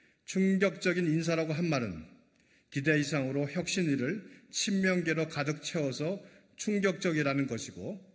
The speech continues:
승리의 환호성을 지른 것이 아닙니까? 비명계의 요구에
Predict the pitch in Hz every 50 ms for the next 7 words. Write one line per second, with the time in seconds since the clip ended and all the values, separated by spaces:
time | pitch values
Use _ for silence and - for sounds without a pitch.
0 | _ _ _ _ _ _ - - - - 185 180 175 175 170 165 165 160 151 156
1 | - 185 175 175 160 151 156 156 147 151 151 143 139 139 - - 147 139 139 135
2 | 120 123 117 117 - 123 120 110 - - - 117 127 131 117 101 95 92 - -
3 | 85 80 - - _ _ _ _ _ _ _ _ _ _ _ _ _ _ _ _
4 | _ _ _ _ _ _ _ _ _ - - 156 165 190 196 196 190 180 196 196
5 | 190 180 180 180 180 170 175 160 127 107 90 -